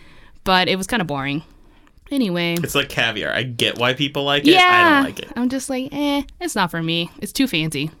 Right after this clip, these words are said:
Speaker 1: <laughs> Another messed up thing that happened,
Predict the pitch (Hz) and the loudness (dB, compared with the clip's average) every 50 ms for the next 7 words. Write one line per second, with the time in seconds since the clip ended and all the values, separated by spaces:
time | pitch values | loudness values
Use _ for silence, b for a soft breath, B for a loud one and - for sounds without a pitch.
0 | - - - - - 302 - - - 294 - - - - - - - - - - | -4 -4 -4 -2 -2 -4 -4 -4 -6 -12 -12 -12 -14 -18 -18 -18 -18 -20 -20 -20
1 | - - - - _ _ _ - _ _ - - 208 214 233 233 233 247 254 247 | -20 -20 -20 -20 _ _ _ -20 _ _ -4 0 2 4 4 4 4 6 6 6
2 | 247 240 240 - 220 220 214 - 214 208 - 220 208 208 208 180 165 - 196 180 | 6 6 4 4 2 2 2 0 -2 -2 0 0 0 0 2 0 0 0 0 0
3 | 175 - 190 180 180 180 180 180 180 196 | 0 0 0 0 0 0 0 -2 -4 -6